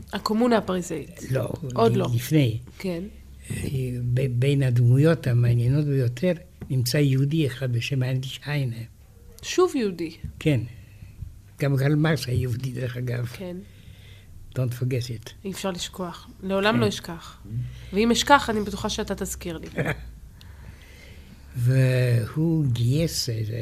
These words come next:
Speaker 2: את ההתלהבות, לא רק של הפועלים המקומיים, אלא הרעיון שלו היה שהעם מדוכא הוא גם כן עם פרולטרי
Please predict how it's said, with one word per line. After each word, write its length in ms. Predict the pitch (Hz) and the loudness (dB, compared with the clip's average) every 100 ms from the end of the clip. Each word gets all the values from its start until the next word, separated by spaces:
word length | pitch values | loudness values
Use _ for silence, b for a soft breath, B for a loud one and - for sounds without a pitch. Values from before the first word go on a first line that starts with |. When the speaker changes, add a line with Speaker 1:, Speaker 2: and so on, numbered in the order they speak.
| 117 110 | -6 -6
Speaker 2:
את 60 | 120 117 113 117 - - - 127 | -4 -2 -2 -4 -6 -16 -8 -6
ההתלהבות, 680 | 120 120 113 131 185 - - - - - - - - - - - - | -2 2 4 4 2 0 -8 -10 -16 -18 -18 -20 -20 -18 -18 -16 -4
לא 180 | 120 170 196 | 2 4 4
רק 180 | 160 | 0
של 260 | - 127 120 | -2 2 2
הפועלים 1600 | 113 107 - - - - - - - - - - 127 120 131 139 | 2 -2 -8 -18 -20 -20 -20 -20 -20 -20 -20 -6 0 2 4 4
המקומיים, 800 | 127 131 123 131 135 135 117 107 - B B B B B - | 4 2 2 2 4 4 4 0 -6 B B B B B -4
אלא 160 | 120 120 120 113 113 | 2 4 4 0 -6
הרעיון 640 | - 117 110 113 135 165 | -6 -4 0 2 2 2
שלו 320 | - 143 139 123 | 2 0 0 0
היה 340 | 123 131 151 151 | 0 0 0 -2
שהעם 1120 | - 135 127 - - - - 117 135 170 160 | -2 -2 -4 -6 -18 -20 -14 -2 2 4 4
מדוכא 480 | 143 123 120 156 156 | 4 2 -2 0 2
הוא 120 | 131 | 2
גם 220 | 127 156 | 2 0
כן 240 | 143 131 120 | 0 -2 0
עם 160 | 120 123 123 B - | 0 -2 -4 B -4
פרולטרי 720 | 117 120 120 127 120 120 | 2 2 2 2 4 4